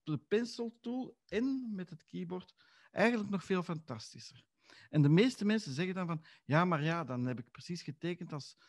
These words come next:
een kleuter met veel, te veel ankerpunten en scherpe hoeken." Je moet de moeite nemen om de pencil tool te definiëren. Ik ga even afklikken. Dubbelklik hierop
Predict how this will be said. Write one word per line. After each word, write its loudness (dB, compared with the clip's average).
een 2
kleuter 2
met -6
veel, -2
te -6
veel 0
ankerpunten 0
en 4
scherpe -4
hoeken." -2
Je 4
moet 2
de -6
moeite 2
nemen 0
om 0
de -4
pencil -4
tool -4
te -8
definiëren. -8
Ik -20
ga -10
even -10
afklikken. -12
Dubbelklik -2
hierop -4